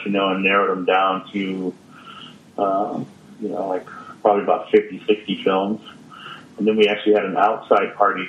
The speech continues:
come in and go through even those. Uh, some guys from a couple of the other film companies, uh, like Synapse and Anchor Bay and stuff like that,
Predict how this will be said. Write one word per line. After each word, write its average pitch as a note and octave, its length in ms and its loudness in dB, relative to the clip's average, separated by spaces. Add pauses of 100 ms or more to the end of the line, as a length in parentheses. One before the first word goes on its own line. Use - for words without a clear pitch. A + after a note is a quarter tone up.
come F#2+ 220 0
in G2 200 2
and F#2 240 -4
go G2 220 6
through G2 460 0
even F#2+ 260 0
those. G#2 460 4 (800)
Uh, - 280 -2
some G2 100 -2
guys G2 360 4 (100)
from F#2+ 220 0
a F#2 60 -2
couple F#2 260 2
of F#2+ 40 0
the G2+ 80 4
other F2 220 2
film G2+ 260 2
companies, F#2+ 520 -2 (140)
uh, F#2 340 0 (540)
like - 220 -4
Synapse F#3 600 2
and F#3+ 100 -4
Anchor F#2 280 0
Bay F2+ 340 2
and F#2 120 -8
stuff F2+ 220 2
like F2+ 200 -2
that, F#2 280 -2